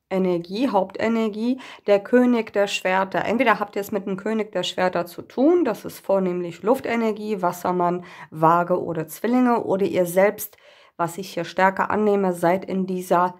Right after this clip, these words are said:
Energie drin. Der König der Schwerter, das ist nicht so euers, ja, das ist nicht eure Art. Das ist relativ kühl, distanziert,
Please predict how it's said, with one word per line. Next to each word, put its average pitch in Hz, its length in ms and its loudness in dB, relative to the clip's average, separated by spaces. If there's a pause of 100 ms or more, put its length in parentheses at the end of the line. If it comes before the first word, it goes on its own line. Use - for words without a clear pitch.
Energie 180 500 0
drin. 180 360 2 (280)
Der 180 100 -2
König 285 420 4
der 202 160 2
Schwerter, 247 640 0 (240)
das 202 200 -2
ist 220 160 -6
nicht 220 180 -4
so 202 880 -2
euers, 175 460 2
ja, 190 220 0
das 208 180 -4
ist - 160 -10
nicht 220 140 -6
eure 208 400 2
Art. 214 480 2 (240)
Das 185 180 -10
ist 190 140 -4
relativ 208 500 -2
kühl, 269 400 2
distanziert, 233 1120 2